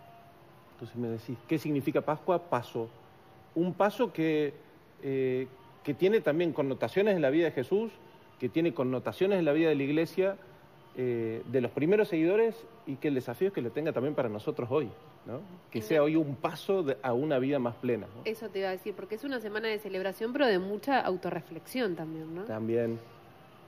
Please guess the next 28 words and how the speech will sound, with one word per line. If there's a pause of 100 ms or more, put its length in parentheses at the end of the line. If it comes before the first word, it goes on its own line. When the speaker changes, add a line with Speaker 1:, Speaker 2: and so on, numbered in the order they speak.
Speaker 1:
Es
un
tiempo (220)
propicio
para
eso,
para (560)
contemplando
a
Jesús (1300)
en
cada
uno
de
los
momentos
estos
cruciales
que,
que
se
recuerdan
en
la,
en
la
Semana
Santa